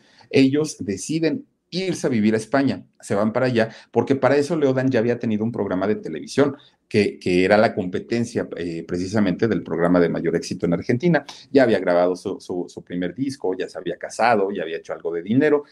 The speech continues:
Entonces dijo, "Pues vámonos para España, ¿no? Pues ahí nadie nos conoce, que, que vamos a empezar de cero".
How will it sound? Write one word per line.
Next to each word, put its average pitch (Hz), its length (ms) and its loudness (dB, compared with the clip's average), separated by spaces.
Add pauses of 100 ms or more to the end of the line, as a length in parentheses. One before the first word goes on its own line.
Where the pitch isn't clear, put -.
(200)
Entonces 127 400 -4
dijo, 160 240 -2
"Pues 175 120 -6
vámonos 180 280 -4
para 180 140 0
España, 208 400 -2
¿no? 190 180 -2
Pues - 140 -8
ahí 113 160 4
nadie 127 240 4
nos 135 160 4
conoce, 127 320 0
que, - 260 0
que - 140 -10
vamos 107 240 0
a 120 40 -6
empezar 85 360 -10
de 85 80 -6
cero". 120 320 0